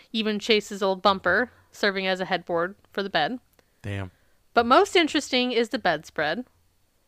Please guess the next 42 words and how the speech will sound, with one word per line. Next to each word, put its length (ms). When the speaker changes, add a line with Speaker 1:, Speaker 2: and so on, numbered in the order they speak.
Speaker 1:
It 140
features 500
various 440
photos 360
of 120
him 140
and 100
Chase. 540
So 220
it's 160
like 240
the 100
Pest 500
pillowcase, 640
but 200
bumped 240
up 160
a 60
few 180
notches. 560
Speaker 2:
<laughs> 1300
Speaker 1:
Much 280
larger, 680
uh, 440
fabric-y 840
likeness 460
of 80
the 80
couple. 340
Speaker 2:
Wow. 320
Speaker 1:
So 140
there 180
you 80
go. 300
That's 180
an 80
Speaker 2:
All 80
Speaker 1:
update 200
Speaker 2:
right. 60
Speaker 1:
for 80
you 100
all. 200